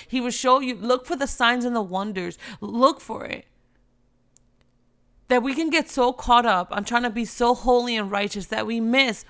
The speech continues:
what's going on around us. And sis, in this season of the now what,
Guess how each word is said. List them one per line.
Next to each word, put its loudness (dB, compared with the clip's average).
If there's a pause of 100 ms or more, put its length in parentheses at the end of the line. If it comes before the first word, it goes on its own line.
(100)
what's -2
going -4
on 0
around 2
us. -6 (1300)
And -2
sis, -2
in -2
this -2
season -4
of -4
the -6
now 0
what, -2